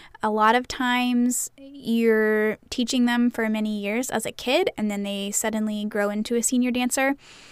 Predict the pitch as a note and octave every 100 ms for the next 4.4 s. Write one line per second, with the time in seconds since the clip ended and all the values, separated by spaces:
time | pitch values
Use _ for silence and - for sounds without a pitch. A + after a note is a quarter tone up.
0 | - - - G#3+ G#3 G#3 G#3 B3 F#4+ A4+
1 | - - - _ A3 G#3+ G#3+ A3 A3+ A#3+
2 | C4+ F4 G4 A#3 G3 G3 G#3+ A3 G#3+ A3+
3 | - A#3 B3+ B3+ B3+ C4 C4 C4+ B3 D4+
4 | C#4 G#3 F#3+ G3+